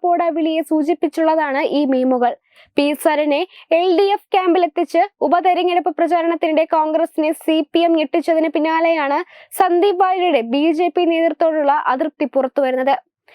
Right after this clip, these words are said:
യു ഡി എഫിന് പിന്നാലെ ബി ജെ പിക്കും കൊടുക്കാവുന്ന ഒരടി അന്ന് സി പി എം നേതൃത്വത്തിലെ ചിലരെങ്കിലും സ്വപ്നം കണ്ടു.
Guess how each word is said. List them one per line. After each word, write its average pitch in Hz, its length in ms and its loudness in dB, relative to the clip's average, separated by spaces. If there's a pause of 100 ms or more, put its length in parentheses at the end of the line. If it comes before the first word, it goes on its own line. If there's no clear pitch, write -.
(240)
യു 370 100 4
ഡി 427 180 2
എഫിന് 466 360 0
പിന്നാലെ 403 340 2
ബി 320 260 0
ജെ 370 280 -2
പിക്കും 370 380 -2
കൊടുക്കാവുന്ന 339 640 0
ഒരടി 294 320 0
അന്ന് 294 320 -2
സി 330 320 -2 (100)
പി 320 60 0
എം 349 140 2
നേതൃത്വത്തിലെ 320 600 0
ചിലരെങ്കിലും 311 580 0
സ്വപ്നം 269 440 -2
കണ്ടു. 240 320 0